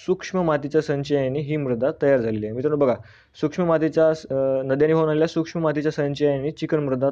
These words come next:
तयार झालेली आहे. तसेच या मृदेचे कण अतिशय घट्ट असतात.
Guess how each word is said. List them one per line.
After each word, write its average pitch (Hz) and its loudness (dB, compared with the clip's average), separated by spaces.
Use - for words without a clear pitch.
तयार 139 4
झालेली 110 2
आहे. 104 -6
तसेच 165 0
या 165 4
मृदेचे 165 0
कण 160 2
अतिशय 165 0
घट्ट 135 0
असतात. 113 -2